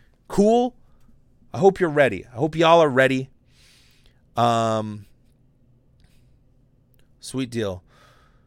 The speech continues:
Bodog, thanks, you sweet, sweet Mukulele. Welcome, welcome to us. Anyone that wants to do I T is all taking the certification, certification. Yes. Save money, take your certification test, and get experience.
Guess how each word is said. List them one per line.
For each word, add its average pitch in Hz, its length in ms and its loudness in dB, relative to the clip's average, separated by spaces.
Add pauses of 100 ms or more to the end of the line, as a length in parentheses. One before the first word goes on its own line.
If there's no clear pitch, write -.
(800)
Bodog, 147 540 4 (360)
thanks, 147 240 0
you 127 80 -10
sweet, 127 260 -6
sweet 117 240 -6
Mukulele. 98 720 -6 (180)
Welcome, 113 480 -2
welcome 113 500 -4 (640)
to - 120 -6
us. 104 320 -4
Anyone 170 280 -2
that 156 80 -4
wants 156 220 -2
to 147 80 -6
do 143 60 -4
I 135 140 2
T 139 180 -8
is 127 120 -6
all 123 240 0
taking 123 280 -8
the 107 80 -10
certification, 110 800 -10
certification. 110 560 -10 (240)
Yes. - 480 -2 (880)
Save 175 260 -2
money, 170 240 -2
take 156 220 -4
your 143 60 -12
certification 143 640 -6
test, 143 280 -2
and 123 80 -12
get 123 100 -4
experience. 123 380 -12